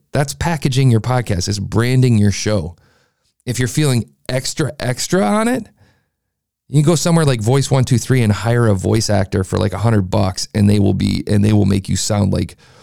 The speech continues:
Lord Jesus has entered the building. <laughs> And so I would argue that you could really do well there. He's got a ton of ratings, by the way. I would,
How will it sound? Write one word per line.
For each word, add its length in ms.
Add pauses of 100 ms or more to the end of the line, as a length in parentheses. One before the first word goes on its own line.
(100)
Lord 580
Jesus 440
has 160
entered 280
the 60
building. 540 (520)
<laughs> 100 (1000)
And 140
so 500 (840)
I 60
would 140
argue 340
that 120
you 180
could 260 (120)
really 640
do 200
well 300
there. 300 (1600)
He's 120
got 100
a 40
ton 420
of 140
ratings, 400
by 180
the 80
way. 320 (1000)
I 140
would, 340